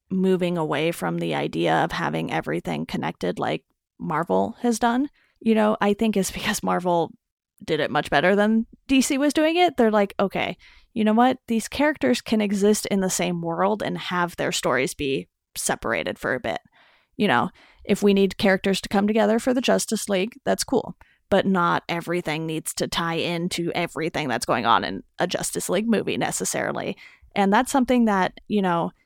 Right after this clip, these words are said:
isn't on the immediate slate right now. We're not having a Justice League two come in.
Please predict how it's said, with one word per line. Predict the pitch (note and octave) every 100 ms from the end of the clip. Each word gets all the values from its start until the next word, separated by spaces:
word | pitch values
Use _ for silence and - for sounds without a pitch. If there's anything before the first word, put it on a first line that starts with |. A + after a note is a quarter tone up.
| _ -
isn't | B3+ B3 C#4 - A#3+
on | C4 C4+ B3+
the | B3 B3 -
immediate | A#3+ B3 C4 C4 C#4
slate | - C4+ C#4 -
right | F#3+ -
now. | C#3+ C#3+ F3 -
We're | G#3+
not | A3+ A3+
having | A#3 C#4 B3
a | G3+
Justice | F3+ - F#3+ F#3+
League | F#3 -
two | C#4+ A#3+
come | G3+ D#3+
in. | D#3+ B2 F#3